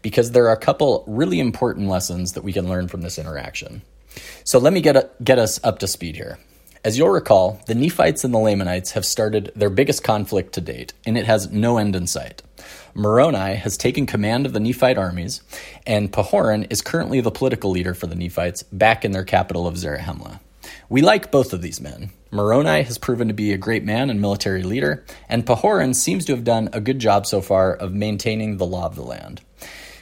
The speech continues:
However, there is a faction in Zarahemla that wants to go back to a monarchy form of government and has been plotting to overthrow the democracy and reinstate a king. This faction refers to themselves as the Kingmen.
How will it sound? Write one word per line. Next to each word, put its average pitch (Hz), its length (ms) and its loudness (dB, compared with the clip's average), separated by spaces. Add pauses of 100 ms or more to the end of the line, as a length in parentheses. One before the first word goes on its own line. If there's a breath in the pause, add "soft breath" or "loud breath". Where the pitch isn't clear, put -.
However, 107 460 4 (140)
there 117 220 4
is - 160 2
a - 40 -2
faction - 460 0
in 98 100 -2
Zarahemla 92 640 -2
that 98 140 -6
wants 113 240 -2
to 107 80 -6
go 101 140 0
back - 320 0
to 101 140 0
a 95 60 2
monarchy 98 640 -2
form 95 300 -2
of 87 120 -6
government 53 500 -8 (400 loud breath)
and 107 120 -2
has 101 80 -2
been 107 160 -2
plotting 156 420 4
to 120 80 4
overthrow 120 480 2
the 107 120 -2
democracy 95 760 -2
and 98 200 -2
reinstate 104 480 -2
a 80 60 -6
king. - 420 -8 (240)
This 123 200 -2
faction 117 460 2
refers 98 320 -2
to 95 80 -6
themselves 92 460 0
as 87 260 -4
the 80 100 -8
Kingmen. 87 600 -6